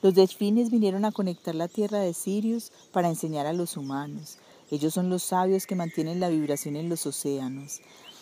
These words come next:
En Atlantis impartieron telepáticamente guía, conocimiento tecnológico y sabiduría mientras nadaban con la gente. Todavía hacen esto al tiempo que nos dan sanación, alegría y reconexión con la energía de nuestra alma.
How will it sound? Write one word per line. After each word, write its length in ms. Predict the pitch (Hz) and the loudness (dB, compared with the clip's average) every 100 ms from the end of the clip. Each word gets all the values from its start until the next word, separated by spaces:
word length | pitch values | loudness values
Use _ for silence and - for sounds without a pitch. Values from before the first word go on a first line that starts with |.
| - - - - | -20 -20 -10 0
En 140 | 196 | 4
Atlantis 580 | 185 - 196 226 285 254 | 4 4 4 4 2 2
impartieron 600 | 233 202 180 190 175 202 | 2 2 -2 0 0 2
telepáticamente 960 | 220 190 170 - 185 196 180 156 - 165 | 0 0 -2 -2 -4 -2 -2 -4 -2 -2
guía, 420 | 165 208 226 220 | 0 0 2 0
conocimiento 760 | - 185 170 - 160 151 139 | -2 -2 -2 -2 -4 -4 -4
tecnológico 840 | - 180 156 139 156 190 196 - 185 | -2 -2 -2 -2 0 0 -2 -4 -6
y 40 | |
sabiduría 800 | - 160 147 143 135 156 139 143 147 - - | -4 0 0 0 0 0 0 -4 -10 -18 -6
mientras 400 | 160 151 156 147 | -4 0 2 2
nadaban 480 | 139 131 143 160 170 | 2 2 2 0 -2
con 220 | 170 151 | -6 -6
la 100 | 139 | -6
gente. 300 | 143 135 127 _ - - _ - - - - - | -8 -10 -14 _ -20 -20 _ -20 -20 -20 -16 2
Todavía 380 | 170 160 156 160 | 8 8 8 4
hacen 260 | 220 196 | 4 4
esto 280 | 202 214 226 | 4 4 2
al 120 | 214 | 0
tiempo 280 | 226 208 214 | 2 0 0
que 120 | 202 | 0
nos 180 | 175 160 | 0 0
dan 140 | 156 | 0
sanación, 720 | 151 180 175 - 156 156 147 - | 0 0 0 0 -2 -2 -4 0
alegría 720 | 160 151 143 151 185 208 196 196 | 2 2 0 0 2 2 0 0
y 100 | 170 | 2
reconexión 640 | 165 170 151 - 165 143 | 2 0 -2 -4 -4 -4
con 160 | 175 | -2
la 60 | 175 | -2
energía 440 | 165 139 - 143 | -2 -4 0 0
de 80 | 143 | 0
nuestra 560 | 156 147 - 135 131 135 | -2 -4 -6 -4 -4 -4
alma. 320 | 131 139 | -6 -10